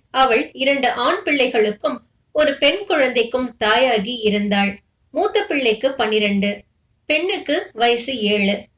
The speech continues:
இந்த குழந்தைகளின் தாய் என்கிற பொறுப்பை உணர்ந்து பேசினாள் கங்கா.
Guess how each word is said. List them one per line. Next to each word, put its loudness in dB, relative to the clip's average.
இந்த -2
குழந்தைகளின் -2
தாய் 0
என்கிற 0
பொறுப்பை -2
உணர்ந்து -2
பேசினாள் 0
கங்கா. -2